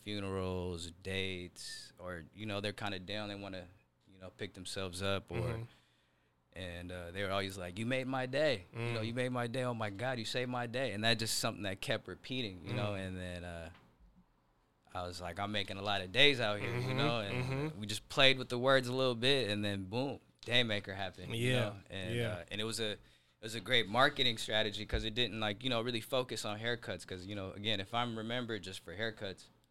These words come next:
Speaker 1: you know,
Speaker 2: Yeah.
Speaker 1: I've done a disservice 'cause there's so many umbrellas, uh, I
Speaker 2: Mm-hmm.
Speaker 1: mean, that, that, that, that's under this, you
Speaker 2: Yeah,
Speaker 1: know,
Speaker 2: yeah.
Speaker 1: industry, you know,
Speaker 2: Yeah.
Speaker 1: you're a counselor, you're, you're a big brother, you're, you know, a friend, you know,
Speaker 2: Mm-hmm.
Speaker 1: it's just,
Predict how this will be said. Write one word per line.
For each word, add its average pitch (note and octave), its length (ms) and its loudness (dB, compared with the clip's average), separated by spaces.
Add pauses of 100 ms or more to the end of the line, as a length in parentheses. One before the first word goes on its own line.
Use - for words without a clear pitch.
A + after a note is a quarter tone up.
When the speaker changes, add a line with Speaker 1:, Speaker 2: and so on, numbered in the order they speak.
(400)
Speaker 1:
you F#2+ 100 -12
know, F2+ 60 -2
Speaker 2:
Yeah. F#2+ 60 0
Speaker 1:
I've G#2 140 -4
done G#2+ 120 -2
a G2 60 -4
disservice F#2+ 640 -2
'cause F2+ 200 -8
there's F#2+ 140 -6
so G#2 200 0
many G2 420 -2
umbrellas, F#2+ 800 -4
uh, - 40 -6
I F#2+ 40 -2
Speaker 2:
Mm-hmm. F#2+ 200 -2
Speaker 1:
mean, F#2+ 220 -6
that, F#2 200 -6 (220)
that, F2+ 300 -8
that, F#2+ 300 -8
that's F#2+ 180 -4
under A2 240 2
this, G2 340 -6
you G2+ 140 -6
Speaker 2:
Yeah, G2 60 -2
Speaker 1:
know, F2+ 240 -6 (120)
Speaker 2:
yeah. A2 80 -2
Speaker 1:
industry, G#2+ 420 -2
you E2+ 100 -12
know, F#2+ 140 -8
Speaker 2:
Yeah. A2 120 -2
Speaker 1:
you're F2 180 -6
a D#2+ 40 -12 (460)
counselor, G2+ 580 0
you're, E2+ 400 -6 (480)
you're F#2+ 120 -2
a F2 40 -8
big F2+ 240 -4
brother, A2 340 4
you're, F#2+ 320 2
you F#2+ 180 0
know, F2+ 200 -2
a E2+ 80 -4
friend, A2 500 -2
you G#2 100 -4
know, G2+ 100 -2
Speaker 2:
Mm-hmm. G2 80 -4
Speaker 1:
it's G2+ 160 -6
just, F2 400 -6